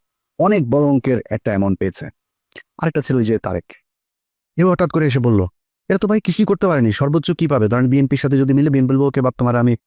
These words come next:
পটুয়াখালীতে একটা আসন দিলাম।" ওইটারে বলবে, "ভাই তোমারে আমি, আহ, ই করি, তোমারে এই, এই এমপির সাথে মিলামিশা কিছু কাজ টাজ দিব না, টেন্ডার টেন্ডার দিব না।" তারকে তো ইয়েও দিবে না, কেউ কোনো দলের সাথে যদি যা, যা লাগে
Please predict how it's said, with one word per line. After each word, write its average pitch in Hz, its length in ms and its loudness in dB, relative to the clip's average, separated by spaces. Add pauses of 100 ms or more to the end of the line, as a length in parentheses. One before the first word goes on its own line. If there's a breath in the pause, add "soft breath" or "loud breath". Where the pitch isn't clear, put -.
(120)
পটুয়াখালীতে 117 520 0
একটা 117 200 -2
আসন 104 200 0
দিলাম।" 95 240 0 (840)
ওইটারে 156 220 0
বলবে, 151 180 2
"ভাই 143 160 0
তোমারে 135 280 0
আমি, 127 260 2
আহ, 104 480 0
ই 110 120 2
করি, 143 340 0 (340)
তোমারে 110 200 -2 (340)
এই, 101 180 0
এই 101 360 0
এমপির 110 160 2
সাথে 120 360 0 (160)
মিলামিশা 110 380 2
কিছু 104 220 -2
কাজ 104 220 -2
টাজ 101 160 0
দিব 104 160 0
না, 98 100 0
টেন্ডার 98 260 -2
টেন্ডার 95 220 -2
দিব 92 120 -2
না।" 95 140 -2
তারকে 127 300 -2
তো 143 220 0 (200 loud breath)
ইয়েও 147 200 4
দিবে 104 200 0
না, 95 100 0
কেউ 117 180 0
কোনো 120 160 2
দলের 120 180 2
সাথে 123 200 0
যদি 127 260 2
যা, 127 160 0
যা 120 160 0
লাগে 113 340 -2